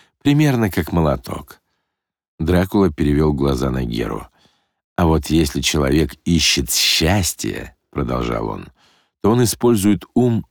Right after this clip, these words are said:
как компас, стрелки которого показывают плохое и хорошее, счастье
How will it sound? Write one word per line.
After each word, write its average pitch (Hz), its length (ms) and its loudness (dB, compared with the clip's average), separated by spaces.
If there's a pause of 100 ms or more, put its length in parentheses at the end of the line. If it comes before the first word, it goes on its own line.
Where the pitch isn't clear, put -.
(100)
как 98 180 -2 (200)
компас, 65 760 -2 (480)
стрелки 95 480 0
которого 90 460 2
показывают 82 640 0
плохое 90 680 2 (120)
и 104 60 0
хорошее, 64 800 -4 (340)
счастье - 800 -2